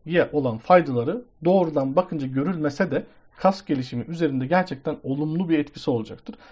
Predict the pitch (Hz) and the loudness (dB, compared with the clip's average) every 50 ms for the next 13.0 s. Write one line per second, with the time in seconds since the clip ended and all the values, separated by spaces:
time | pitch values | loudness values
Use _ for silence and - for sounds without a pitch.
0 | - _ _ - - 214 240 233 - 170 143 127 120 135 185 185 147 131 131 143 | -20 _ _ 0 2 2 4 4 0 -2 -2 -2 -2 -2 -4 -2 -2 -2 -2 -2
1 | 143 165 160 170 202 196 - 156 131 127 - 143 135 120 113 113 123 143 143 - | 0 -2 -2 -2 -2 0 0 0 0 0 -2 -2 -2 -2 -4 -2 -2 -2 -2 -2
2 | - - 202 - - 135 127 - 127 123 139 170 214 - - - - - - _ | -6 -8 -6 -6 -6 -8 -6 -6 -6 -4 -4 -4 -4 -6 -12 -20 -20 -20 -20 _
3 | - - 147 147 151 - 185 180 180 - - 139 - - - 131 120 120 127 127 | 0 2 2 2 2 0 -2 -2 -2 0 -2 -4 -2 0 -2 -2 0 0 -2 -4
4 | 185 190 165 156 143 131 139 143 147 147 - - _ - 147 156 156 147 127 131 | -4 -4 0 0 -2 0 0 -4 -4 -4 -10 -16 _ -4 -2 0 0 2 0 0
5 | 127 - - - 143 139 139 156 165 151 127 - - _ _ _ - 139 131 131 | -4 -4 -4 -6 -6 -4 0 2 4 4 2 0 -6 _ _ _ -4 -4 -4 -2
6 | - - 196 156 120 107 104 110 113 135 147 143 - - - 208 202 202 - 143 | -2 2 2 2 2 2 -4 -4 0 0 0 0 0 2 2 2 2 2 -6 -6
7 | 139 - - 147 151 165 139 123 120 - - 123 104 98 - - - - - - | -6 -4 -2 -2 0 0 0 0 -2 -4 -8 -10 -10 -10 -12 -18 -20 -20 -20 -20
8 | - - 156 170 208 220 - - 196 - - 151 175 - - 196 175 143 120 113 | -14 -4 4 4 4 4 4 -2 -4 -4 -2 -6 -8 -6 -4 -2 -2 -2 -2 -2
9 | - 160 180 190 - - 143 131 131 - 151 151 180 180 - 180 165 156 - - | 2 4 2 2 2 0 -6 -6 -6 -6 -6 -6 -6 0 2 4 4 4 2 0
10 | 151 147 147 - 151 127 - - 113 113 123 127 143 151 160 160 170 160 131 127 | -4 -4 -2 -4 -8 -8 -6 -6 -6 -6 -6 -6 -4 -4 -2 -2 -2 -2 -2 -4
11 | - - 110 107 - 135 143 143 143 - 165 156 147 135 127 131 - 131 131 165 | -6 -8 -10 -8 -4 -2 -2 -2 -2 0 0 0 2 0 -2 -2 -4 -4 0 0
12 | 170 165 - - - - 170 165 160 - 160 160 - 127 120 123 123 120 107 92 | 0 0 -2 -6 -6 -2 -2 -2 0 -2 -4 -4 -4 -4 0 2 2 2 2 0